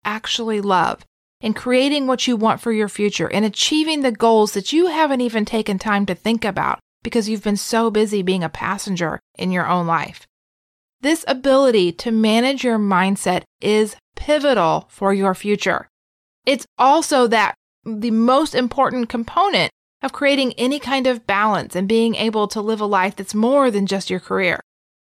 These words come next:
So if you are anything like I was many years ago, where it was all work, get up, go to work, come home, veg out on the couch, watch T V, eat some junk food, get up, go to work, do the whole thing again, basically completely withdrawn from the rest of my life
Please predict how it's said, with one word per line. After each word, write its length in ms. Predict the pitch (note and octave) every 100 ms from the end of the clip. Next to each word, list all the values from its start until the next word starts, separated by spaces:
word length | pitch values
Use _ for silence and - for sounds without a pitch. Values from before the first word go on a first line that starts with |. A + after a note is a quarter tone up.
| _ _
So 120 | - C4+
if 100 | B3
you 180 | C#4
are 100 | F4
anything 420 | - C#4+ E4 E4+ E4
like 200 | D#4 D4
I 180 | G#3+
was 240 | A3 G3 F#3+
many 280 | G3+ G#3 A3
years 200 | F#3+ F#3+
ago, 400 | F3 D#3+ D3+ - _ _ -
where 280 | G3 F#3 -
it 60 | G#3+
was 200 | G3+ F#3+
all 320 | - G3 A#3+ B3
work, 380 | F3+ F3 - -
get 160 | A#3
up, 300 | A#3 A3+ -
go 200 | - G3
to 60 | B3
work, 360 | A3+ G3+ F3+ -
come 280 | - G#3+
home, 500 | A3+ G#3 G3 G3 F#3+ - -
veg 300 | F3 G#3 A#3
out 140 | A3+
on 80 | A#3
the 80 | A3+
couch, 400 | G3+ F3 F3 G3
watch 340 | F3+ G3 G#3
T 160 | - B3+
V, 300 | G#3 G3 F#3+
eat 240 | - G#3
some 180 | C4 A#3
junk 240 | G3+ F#3
food, 320 | F#3 F#3 F3 E3+ _ _ _
get 160 | G3 A#3
up, 300 | A3+ G3 F#3
go 180 | G3 A3
to 60 |
work, 220 | A#3+ F#3+ F3+
do 100 | F#3+
the 80 |
whole 180 | F#3 G3+
thing 160 | A3 A#3+
again, 400 | A3+ G3 E3+ E3 - _ _
basically 460 | A3 A3+ A#3 A3+ G#3
completely 500 | G3 - C4+ D#4 E4
withdrawn 560 | D#4 - G3+ F#3+ F3+
from 160 | F#3+ G3
the 120 | G3
rest 360 | F3 G#3 B3+ -
of 160 | B3
my 240 | A3 G3+ G3+
life 500 | F3 - A#3 -